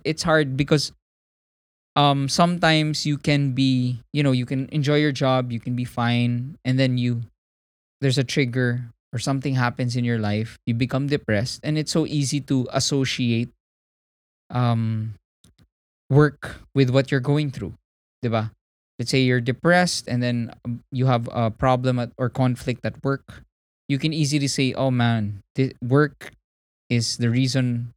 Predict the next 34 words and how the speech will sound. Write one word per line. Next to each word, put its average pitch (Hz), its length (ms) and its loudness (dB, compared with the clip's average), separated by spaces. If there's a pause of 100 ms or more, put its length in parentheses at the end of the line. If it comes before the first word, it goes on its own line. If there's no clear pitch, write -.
for 117 120 0
this 113 160 -2
depression 120 720 0
or 98 240 -2
why 110 160 0
I'm 107 160 0
so 98 180 -4
sad." 95 420 -8 (1000)
Um, 110 480 -2
that's 165 240 2
not 160 160 4
always 123 300 2
the 113 100 -4
case. 113 460 -2
You 127 180 2
have 127 400 -2
to 117 320 -4
assess - 480 0
talaga, 104 400 -2
like, 98 160 -4 (720)
"Was 135 160 0
I 160 80 6
happy 160 440 2
before 143 600 2
this 151 160 -4
happened? 156 640 -4 (160)
Did 147 80 4
I 147 160 4
like 135 320 2
my 143 160 0
boss 127 400 -2
before 127 400 -4
this 117 160 -10
happened?" 110 480 -8